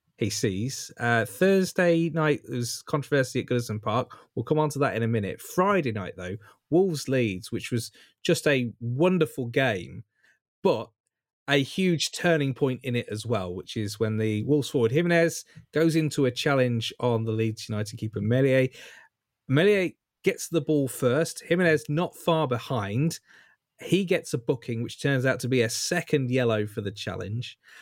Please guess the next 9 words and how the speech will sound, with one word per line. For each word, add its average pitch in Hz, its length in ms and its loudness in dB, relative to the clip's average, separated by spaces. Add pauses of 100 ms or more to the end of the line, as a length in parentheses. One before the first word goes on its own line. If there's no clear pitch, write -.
(220)
And 123 340 2
there's 127 140 2
been 139 220 0
lots 160 280 -2
of 143 120 -8
commentary 139 440 0
afterwards 123 520 0
as 123 200 -2
to 123 240 4